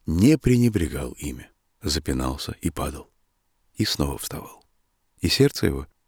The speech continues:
не переставало быть настроенным на волну истины. «Даже в тени смертной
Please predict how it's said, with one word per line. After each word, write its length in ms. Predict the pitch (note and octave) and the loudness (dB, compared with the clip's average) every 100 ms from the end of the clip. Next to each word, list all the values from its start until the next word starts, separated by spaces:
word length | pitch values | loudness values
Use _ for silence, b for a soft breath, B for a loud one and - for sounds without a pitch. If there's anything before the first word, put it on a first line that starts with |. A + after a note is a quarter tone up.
| - | 0
не 240 | F#2 C#3+ | 4 4
переставало 680 | - C#3+ - B2 G2 E2 E2 | 4 2 2 2 2 2 0
быть 220 | D2 - | -2 -2
настроенным 720 | C#2 - C#2+ C#2+ C#2+ D#2+ D#2 - _ _ _ _ | -4 -2 -2 -2 -2 -4 -6 -12 _ _ _ _
на 140 | - C#2+ | -4 0
волну 320 | C#2 C#2 C#2 - | 0 -2 -4 -6
истины. 420 | C#2+ - - - _ _ _ _ _ _ - | -6 -8 -14 -20 _ _ _ _ _ _ -4
«Даже 320 | F2 F2+ G2+ | 2 4 4
в 120 | - | 2
тени 300 | - A#2 A2+ | 4 6 4
смертной 640 | - C#2+ B1 - D2+ C#2+ | 2 -2 -4 -6 -12 -12